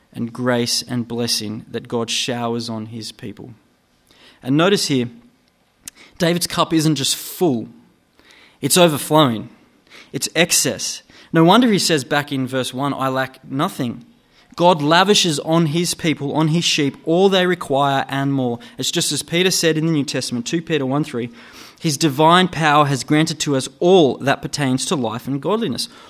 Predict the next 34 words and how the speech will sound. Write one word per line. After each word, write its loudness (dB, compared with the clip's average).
All 8
things, 0
from 0
the 0
green 0
pastures, -2
the -8
still 0
waters, -2
the -10
paths -2
of -8
righteousness, -6
the -10
rod, -4
the -6
staff, -2
the -10
table, -2
the -6
fragrant -2
oils, 0
and 0
the 0
cup, -6
no 4
good 0
thing 0
does -6
God 0
withhold -4
from -4
his -8
people. -4